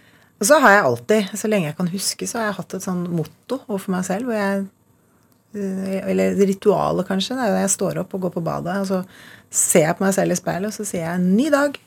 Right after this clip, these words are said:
nye muligheter.» Og det er ganske viktig, for det er liksom hvordan du griper an, eh, dagen.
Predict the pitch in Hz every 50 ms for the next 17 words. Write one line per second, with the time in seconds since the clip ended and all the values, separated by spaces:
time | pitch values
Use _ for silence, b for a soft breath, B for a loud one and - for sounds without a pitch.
0 | _ _ 208 202 196 196 185 160 156 151 131 117 104 - - - - - B B
1 | B B B B B B B B B B B B B _ _ - 202 180 180 165
2 | 156 214 254 349 311 254 254 285 269 - - 214 233 - - - - 226 - -
3 | 208 220 214 214 226 233 233 220 - 214 202 190 180 165 170 175 170 185 175 214
4 | 202 185 156 - - 127 139 147 160 170 175 180 180 180 180 180 160 143 123 123
5 | 135 190 277 302